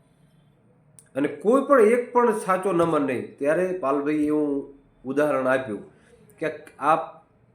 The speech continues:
તમારું શર્ટ છે એનું એક બટન અવળું ફિટ થઈ ગયું છે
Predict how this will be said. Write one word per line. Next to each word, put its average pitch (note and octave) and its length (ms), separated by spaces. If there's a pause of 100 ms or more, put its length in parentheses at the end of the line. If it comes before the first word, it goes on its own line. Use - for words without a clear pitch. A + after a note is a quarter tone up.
(160)
તમારું E3 320
શર્ટ E3 240
છે F3+ 220
એનું D#3+ 240
એક - 380
બટન C#3 320 (1500)
અવળું F3 360
ફિટ E3+ 240
થઈ E3+ 160
ગયું D3+ 240
છે G#2 300